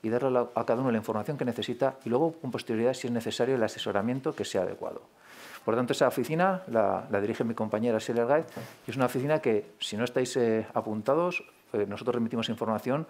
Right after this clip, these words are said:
os, os invito a que os apuntéis porque realmente os va a venir muy bien esa información. Ya te digo, en un momento en el que tenemos una gran incertidumbre,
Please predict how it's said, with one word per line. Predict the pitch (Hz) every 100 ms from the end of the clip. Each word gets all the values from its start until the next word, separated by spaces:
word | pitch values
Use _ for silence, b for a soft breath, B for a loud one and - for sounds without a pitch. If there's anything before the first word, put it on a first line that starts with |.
| B B -
os, | 110 104 110
os | 98
invito | 110 123 147
a |
que | 135
os | 120
apuntéis | 113 113 131 135
porque | 120 104
realmente | 101 113 123 135
os | 120
va |
a |
venir | 117 123 123
muy | 127 127
bien | 120
esa | 117 117
información. | 110 113 110 107 127 165 B B -
Ya | 117
te | 120
digo, |
en | 127
un |
momento | 151 160 160
en | 180
el |
que | 123 120
tenemos | 117 127 143 139
una | 131
gran | 135
incertidumbre, | 135 131 139 135 143 175